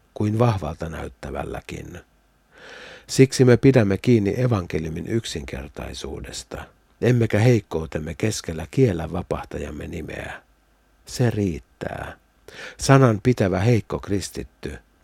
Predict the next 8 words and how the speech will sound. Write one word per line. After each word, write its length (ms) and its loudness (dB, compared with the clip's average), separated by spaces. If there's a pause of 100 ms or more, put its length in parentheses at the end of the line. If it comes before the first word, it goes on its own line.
tulee 340 -2
tarkoin 580 0
varjelluksi 720 -10
kotiin. 560 -10 (960)
Paavalillekin 800 6
armo 340 2
hyvin 300 4
riitti, 640 -4